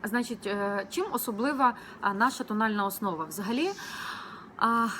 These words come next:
колись я вважала, що це такі засоби швидше потрібні на якусь дефіляду, на якусь тусовку, от ввечері, да, привести себе просто в, в неймовірний, е, вигляд зовнішній. Ну, е, тепер я,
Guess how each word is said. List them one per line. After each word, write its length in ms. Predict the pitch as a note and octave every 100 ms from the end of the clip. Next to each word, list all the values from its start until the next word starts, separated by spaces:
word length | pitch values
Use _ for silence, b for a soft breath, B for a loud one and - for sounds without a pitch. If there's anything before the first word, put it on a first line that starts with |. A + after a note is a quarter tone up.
| -
колись 400 | A3 A#3+ F4 E4
я 80 | B3
вважала, 600 | G#3 G3 G#3 C4 D4+ C#4+
що 220 | - A3
це 200 | - C4
такі 300 | B3+ - A#3+
засоби 460 | A3 C4 B3+ G3+
швидше 400 | G#3+ A3+ B3+ -
потрібні 600 | A#3+ G#3+ - B3 G#3 G#3+
на 200 | G#3 G#3+
якусь 280 | G#3 G#3 G#3+
дефіляду, 760 | F3 F#3+ A3 C4+ A#4 G#4+ F4+ F4+ -
на 160 | B3+ A#3
якусь 280 | A3 A#3+
тусовку, 680 | - G3 - D4 A4+ - A#3+
от 160 | G#3+ F#3
ввечері, 500 | A#3+ F4 - C#4 A3
да, 280 | A3+ C#4+ C#4 -
привести 440 | A3 G#3+ A#3 A3+ G#3+
себе 220 | G3+ G3+ -
просто 360 | A3+ A3 -
в, 40 | F#3+ - - - B B B F#3
в 60 |
неймовірний, 960 | A3+ A#3 A3+ A#3+ A3 A#3+ G3+ G3+ F#3+ F#3
е, 300 | F#3 F#3 F#3 F#3+ D#3+ F3+
вигляд 420 | B3+ F#4 D4+ G3
зовнішній. 600 | G3+ B3+ A3+ G#3 - G3+ B B B B
Ну, 240 | A3+ D4+ C#4+
е, 160 | A3 A3 A3
тепер 280 | C4 A#3+ G4+
я, 300 | E4 B3+